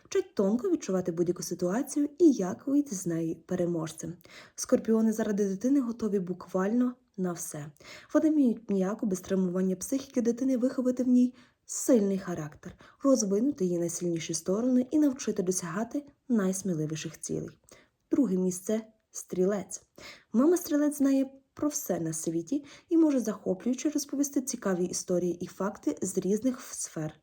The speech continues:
знань. Стрільці є природженими вчителями. Іноді в них роль педагога може переважувати роль мами. Однак їм досить одного погляду на свою дитину, щоб розтанути,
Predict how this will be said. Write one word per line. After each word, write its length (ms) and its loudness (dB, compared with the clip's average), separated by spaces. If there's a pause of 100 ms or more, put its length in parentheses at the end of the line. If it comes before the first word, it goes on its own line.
(140)
знань. 460 -4 (340)
Стрільці 480 -2
є 140 4
природженими 680 2
вчителями. 640 -6 (480)
Іноді 340 4
в 40 4
них 240 0
роль 180 2
педагога 500 0
може 340 2 (320)
переважувати 1040 -2
роль 320 -4 (220)
мами. 360 -8 (340)
Однак 300 4
їм 100 4
досить 300 2
одного 320 2
погляду 440 2
на 100 0
свою 260 0
дитину, 380 2
щоб 220 -4
розтанути, 680 0